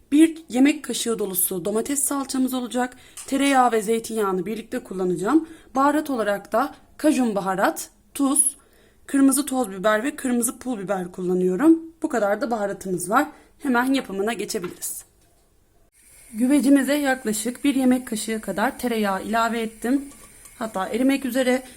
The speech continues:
Şimdi üzerine bir yemek kaşığı kadar da zeytinyağı ilave edeceğim.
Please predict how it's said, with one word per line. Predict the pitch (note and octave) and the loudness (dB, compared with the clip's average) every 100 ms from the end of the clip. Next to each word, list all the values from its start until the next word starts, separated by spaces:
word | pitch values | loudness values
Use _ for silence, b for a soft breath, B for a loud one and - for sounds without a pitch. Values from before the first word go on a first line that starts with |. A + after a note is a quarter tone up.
| B | B
Şimdi | - D#4+ D4 | 0 6 6
üzerine | C4 B3+ A#3 A#3 A3+ | 6 0 2 2 0
bir | C4+ | 0
yemek | C4 A3+ A3 | 0 -2 -4
kaşığı | A3+ G#3+ G#3+ G#3 | -6 -4 -4 -4
kadar | G#3 F#3+ F#3 F3+ | -6 -4 -4 -2
da | A3 C#4+ - - - - - - - - - | -4 -4 -14 -20 -20 -20 -20 -20 -20 -20 -18
zeytinyağı | - B3+ B3 B3 A3 G3 | -4 0 0 2 0 0
ilave | F#3 F3+ F3+ F3+ | -2 -4 -4 -4
edeceğim. | F#3+ G3+ G#3 - | -2 -2 -2 -2